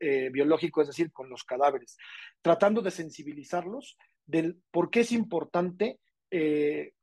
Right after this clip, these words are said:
una, que respeten el uso y el manejo,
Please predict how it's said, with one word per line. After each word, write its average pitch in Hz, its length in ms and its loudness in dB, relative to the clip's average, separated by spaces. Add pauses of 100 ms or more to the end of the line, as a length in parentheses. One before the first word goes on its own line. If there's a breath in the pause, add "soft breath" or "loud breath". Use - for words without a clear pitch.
una, 233 440 6 (1040)
que 180 140 4
respeten 208 680 0 (640)
el 165 180 2
uso 254 480 2 (220)
y 165 120 -4
el 156 120 2
manejo, 202 580 -4